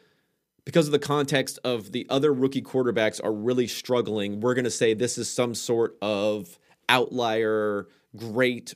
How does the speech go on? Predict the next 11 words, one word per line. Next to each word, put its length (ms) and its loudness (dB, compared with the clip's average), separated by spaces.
rookie 520 -2
season 800 -4
where 320 0
it's 180 -4
not 360 -4
that 300 -4
great. 280 -10
In 140 2
grading, 460 2
it 100 0
is, 340 -10